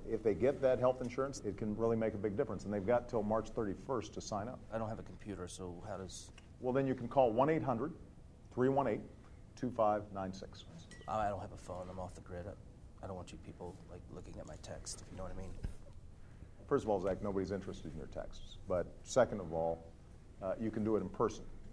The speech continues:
Speaker 1: And the law means that insurers can't discriminate against you if you've got a pre-existing condition anymore.
Speaker 2: Yeah, but what about, what about this, though?
Speaker 1: That's disgusting.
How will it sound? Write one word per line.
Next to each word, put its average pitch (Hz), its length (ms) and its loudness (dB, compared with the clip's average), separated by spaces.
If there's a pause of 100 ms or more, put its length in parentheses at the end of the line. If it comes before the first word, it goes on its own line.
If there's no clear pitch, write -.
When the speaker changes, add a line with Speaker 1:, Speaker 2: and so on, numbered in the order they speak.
Speaker 1:
And 95 200 -2
the 104 40 2
law 120 220 8
means 123 480 0
that 101 160 4
insurers 113 400 2
can't 120 240 0
discriminate 120 480 2
against 110 340 0
you 117 220 0
if 107 100 -2
you've 107 160 -2
got 113 140 6
a 107 60 0
pre-existing 117 960 -2
condition 113 380 -2
anymore. 69 340 -10
Speaker 2:
Yeah, 147 80 6
but 123 120 0
what 147 140 2
about, 135 260 0 (1600)
what 117 100 -2
about 92 260 -6
this, 95 320 -6
though? 90 200 -6 (4000)
Speaker 1:
That's 113 160 -2
disgusting. - 500 -6